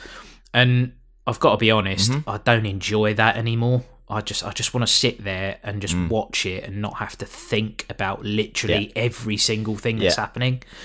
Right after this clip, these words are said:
Speaker 1: So
Speaker 2: Mm. But
Speaker 1: that
Speaker 2: I
Speaker 1: could
Speaker 2: think
Speaker 1: just
Speaker 2: this,
Speaker 1: be
Speaker 2: I
Speaker 1: me,
Speaker 2: think
Speaker 1: though.
Speaker 2: this season isn't, is it? Yeah.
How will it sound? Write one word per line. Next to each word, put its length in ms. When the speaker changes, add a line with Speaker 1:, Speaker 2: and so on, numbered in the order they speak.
Speaker 1:
So 460
Speaker 2:
Mm. 160
But 80
Speaker 1:
that 120
Speaker 2:
I 100
Speaker 1:
could 100
Speaker 2:
think 100
Speaker 1:
just 220
Speaker 2:
this, 80
Speaker 1:
be 60
Speaker 2:
I 40
Speaker 1:
me, 60
Speaker 2:
think 120
Speaker 1:
though. 60
Speaker 2:
this 120
season 300
isn't, 220
is 160
it? 120
Yeah. 260